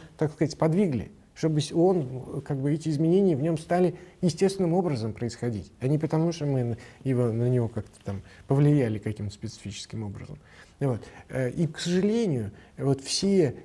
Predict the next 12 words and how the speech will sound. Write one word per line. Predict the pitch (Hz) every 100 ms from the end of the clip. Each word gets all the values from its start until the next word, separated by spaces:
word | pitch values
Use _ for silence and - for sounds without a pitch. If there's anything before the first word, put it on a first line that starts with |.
| -
неотечественные | 160 214 185 147 170 156 - - 117 110
школы, | 113 - 180 208 113 - - - _ -
э, | - 117 113 110 104 -
э, | 131 113 113 107 107 57 -
э, | 123 120 120
психоанализ, | - 202 175 147 139 131 123 - _ - - -
э, | 110 120 123
м, | 120 120 117 117 120 117 127 147 156 151 135 135 156 160
э, | 127
когнитивно-поведенческая, | 123 180 185 190 160 165 143 123 - 120
гуманистическая | 127 196 185 180 147 - -
психотерапия, | 123 - - 131